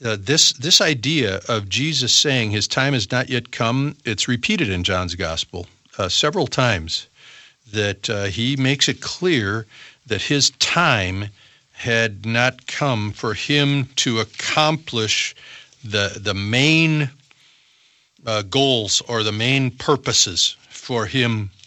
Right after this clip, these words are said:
being born as a human being. That, uh, you're gonna find that through John's gospel.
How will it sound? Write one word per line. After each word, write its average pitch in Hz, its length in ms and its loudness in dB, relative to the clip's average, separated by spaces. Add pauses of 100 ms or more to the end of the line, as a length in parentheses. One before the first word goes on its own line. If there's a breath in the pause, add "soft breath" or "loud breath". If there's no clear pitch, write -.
(360)
being 110 400 0
born 107 440 0 (100)
as 113 160 -2
a 95 40 -6
human 95 340 -4
being. 85 320 -8 (580 loud breath)
That, 104 380 -4
uh, 95 220 0
you're 95 280 -6
gonna 117 140 -2
find 131 340 2
that 87 200 -4 (140)
through 113 220 -4
John's 107 400 0
gospel. 98 560 -2